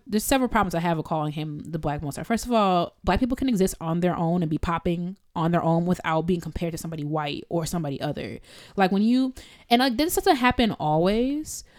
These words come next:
but it's like, 'cause, 'cause when you talk about Beyonce, you don't be like, "Oh, she's like a, she's like a, a Black Lady Gaga."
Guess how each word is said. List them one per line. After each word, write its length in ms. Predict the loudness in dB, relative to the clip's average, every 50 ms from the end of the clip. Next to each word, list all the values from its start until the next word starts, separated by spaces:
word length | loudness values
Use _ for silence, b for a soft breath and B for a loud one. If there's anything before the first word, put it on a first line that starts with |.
| b b b
but 160 | 6 6 6
it's 160 | 6 4 4
like, 500 | 4 4 6 6 6 4 2 0 -4 -8 _ -20 -20 _ _ _ _ _ _ _ _ -20 -10 -6
'cause, 140 | -4 -4 -4 -2
'cause 140 | 0 2 2
when 80 | 4
you 40 | 2
talk 140 | 2 2 2
about 160 | 4 4 4
Beyonce, 500 | 4 2 2 0 0 -2 -2 -2 -4 -2
you 140 | 0 2 2
don't 80 | 4 4
be 80 | 4
like, 300 | 2 0 -2 -4 -10 -12 -12
"Oh, 200 | -8 -8 -6 -6
she's 220 | -6 -6 -6 -6
like 180 | -8 -6 -4 -2
a, 180 | -2 -2 -4 -8 -14
she's 140 | -12 -10 -8
like 120 | -8 -8
a, 80 | -10 -14 -16 -18 -16 -14
a 100 | -12 -10
Black 340 | -8 -8 -10 -10 -10 -10 -10
Lady 200 | -8 -8 -10 -10
Gaga." 460 | -12 -12 -12 -12 -14 -14 -16 -16 -20